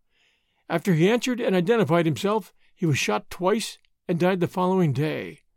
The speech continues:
This assassination of the high-level official triggered a harsh reprisal from S S General Hans Albin Rauter, who ordered the killing of fifty Dutch hostages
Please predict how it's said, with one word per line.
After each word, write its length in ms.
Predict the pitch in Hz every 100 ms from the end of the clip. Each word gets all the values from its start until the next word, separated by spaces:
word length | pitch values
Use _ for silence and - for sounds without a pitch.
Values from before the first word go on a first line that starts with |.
| _ _ _ _ _ _ _ _
This 220 | 269 285
assassination 720 | 220 - 233 208 185 202 214 202
of 80 |
the 80 | 151
high-level 520 | 117 175 214 208 196
official 500 | 156 - 220 - 139 - - -
triggered 300 | - 214 170
a 40 |
harsh 360 | 139 165 233 -
reprisal 480 | 254 - 233 202 151
from 220 | - 175
S 220 | - 214 202
S 140 | 151
General 420 | 135 180 180 143 - _
Hans 420 | - 214 226 202 - -
Albin 380 | 202 190 156
Rauter, 480 | 131 160 160 135 82 - _ _ _ _
who 100 | -
ordered 300 | 185 254 220
the 80 | 160
killing 360 | - 247 220 175
of 80 |
fifty 420 | - 254 - 254 185
Dutch 360 | 120 214 220
hostages 600 | - 202 - 156 143 139